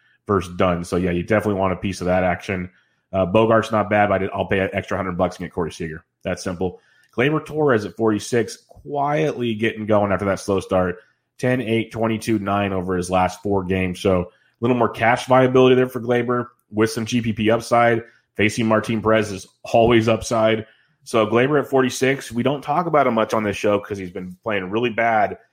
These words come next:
I see much more appeal tonight because of Mer-, Perez, but I also, I, I mentioned it 'cause it's like, no, no, duh, Bubba, it's, he's facing Martin Perez. I mentioned it because he's actually got cash viability at forty-six hundred, and he's cheap on FanDuel. So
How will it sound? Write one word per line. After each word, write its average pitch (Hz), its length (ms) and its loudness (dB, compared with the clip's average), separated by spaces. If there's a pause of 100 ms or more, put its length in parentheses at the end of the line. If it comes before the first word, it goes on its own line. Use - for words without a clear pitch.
(300)
I 101 60 -2
see 123 380 -6
much 110 360 0
more 123 180 -2
appeal 117 280 -2
tonight 104 300 -4
because 95 200 -8
of 95 60 -12
Mer-, 95 140 -6 (180)
Perez, 113 360 2
but 104 120 -4
I 98 40 0
also, 139 460 2 (360)
I, 101 200 -2
I 110 40 2
mentioned 127 320 -2
it 110 40 -2
'cause - 100 -12
it's 104 100 -4
like, 101 160 -2
no, 107 260 2
no, 107 280 2
duh, 104 300 2
Bubba, 90 300 -2
it's, - 180 -10
he's 92 160 -14
facing 101 300 -8
Martin 92 280 -2
Perez. 98 320 0 (300)
I 104 60 -2
mentioned 127 380 0
it 120 40 -8
because 113 240 -2
he's 104 100 -2
actually 110 280 -2
got 90 100 -6
cash 95 260 -4
viability 82 640 -6 (340)
at 95 140 -4
forty-six 92 440 -2
hundred, 82 280 -10 (300)
and 98 80 -6
he's 92 120 -6
cheap 110 260 -2
on 98 120 2
FanDuel. 87 480 -8
So 98 500 2